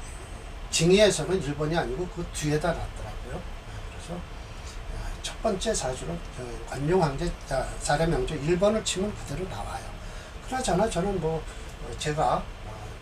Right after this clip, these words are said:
옮겨다가 이-, 여기다, 어, 강의를 할 겁니다. 아, 제, 예, 첫 번째 첫 권에 있는 걸, 어, 적천수 처음에 있는 걸 일로 갖다 놨어요. 자, 봅시다. 양인이라는 것은 무엇인고 하니,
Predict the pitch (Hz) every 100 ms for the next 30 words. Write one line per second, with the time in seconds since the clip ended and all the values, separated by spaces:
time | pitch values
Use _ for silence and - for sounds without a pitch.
0 | - 156 180 175 170 165 196 143 127 -
1 | 139 - 165 170 - - - - 123 127
2 | 127 170 - 175 - - - - 165 -
3 | - - - - - - - - - -
4 | - 117 110 - 120 110 107 - - -
5 | - - - - 196 165 147 120 - -
6 | - 220 196 170 127 123 196 - - -
7 | - - - - - - - - 143 143
8 | - 202 208 175 143 156 123 - - -
9 | 151 147 - - - - - - - -
10 | - - - - - - 208 - - -
11 | 202 - - 147 147 143 - 160 156 240
12 | 269 269 233 220 208 190 170 208 202 175
13 | 127 156 147 143 139 180 165 - - 220
14 | 214 165 208